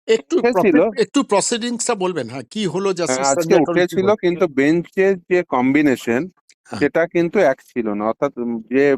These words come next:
Speaker 2: মহামান্য বিচারপতিদ্বয় সঞ্জয় কারোল মহামান্য বিচারপতি এবং মহামান্য বিচারপতি পি কে মিশ্রার বেঞ্চ এই মামলাটি শুনছিলেন, কিন্তু আজকে মহামান্য বিচারপতি পি কে মিশ্র স্থলে মহামান্য বিচারপতি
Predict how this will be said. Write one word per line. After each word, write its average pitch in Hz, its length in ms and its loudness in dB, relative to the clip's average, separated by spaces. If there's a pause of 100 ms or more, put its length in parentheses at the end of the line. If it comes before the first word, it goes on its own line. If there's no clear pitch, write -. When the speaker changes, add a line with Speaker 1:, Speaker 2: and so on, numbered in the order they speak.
Speaker 2:
মহামান্য 123 400 -2
বিচারপতিদ্বয় 120 760 -2
সঞ্জয় 113 500 -4
কারোল 113 380 0
মহামান্য 113 400 -4
বিচারপতি 110 540 -6
এবং 131 180 -4
মহামান্য 110 360 -4
বিচারপতি 113 640 -8 (640)
পি 143 120 -2
কে 156 160 0
মিশ্রার 147 460 2
বেঞ্চ 139 260 -2
এই 139 80 0
মামলাটি 117 440 -2
শুনছিলেন, 151 560 -6
কিন্তু 139 460 -2
আজকে 151 540 -2 (760)
মহামান্য 123 460 0
বিচারপতি 127 400 -2
পি 123 160 -10
কে 127 140 0
মিশ্র 123 380 -2
স্থলে 151 340 -2
মহামান্য 127 400 2
বিচারপতি 127 640 0